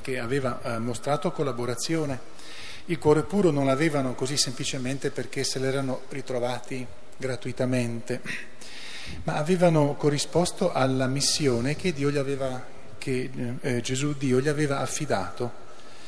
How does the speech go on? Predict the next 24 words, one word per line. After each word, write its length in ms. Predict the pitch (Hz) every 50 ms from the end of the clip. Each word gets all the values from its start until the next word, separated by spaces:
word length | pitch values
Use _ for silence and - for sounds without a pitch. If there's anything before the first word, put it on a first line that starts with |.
| - - - - - -
e, 160 | - 156 147 151
a-, 180 | 151 151 - -
e 160 | 143 127 123
a-, 220 | - 123 139 135 -
avendo 420 | 143 123 117 143 156 160 143 135
corrisposto 840 | - 143 135 135 127 - - - 147 135 127 - - - 113 123 - - - -
<clears throat> 160 | 135 123 120 -
con 340 | - 143 143 131 127 123 131 - - -
pienezza, 640 | - 165 165 143 120 101 - - - - 143 139 - - - - - - - - - - - - - - - - -
avevano 800 | - 156 143 131 135 123 117 120 117 117 117 113 135 156 - - - - - - -
il 120 | - 139
loro 260 | 135 139 147 147 151 143
cuore 300 | - - 135 135 143 131
puro, 300 | - - 120 117 117 123
almeno 340 | 127 139 156 175 170 160
in 140 | 156 147 139
quel, 460 | - - 156 147 143 143 139 135 143 156
in 100 | 139 135
quel 160 | - 160 156
momento 400 | 147 139 135 139 143 135 127 143
lì 140 | 135 143 143
della 200 | 131 135 127 127
loro 220 | 123 127 123 127
vita. 640 | 123 120 113 104 95 92 - - 104 98 - -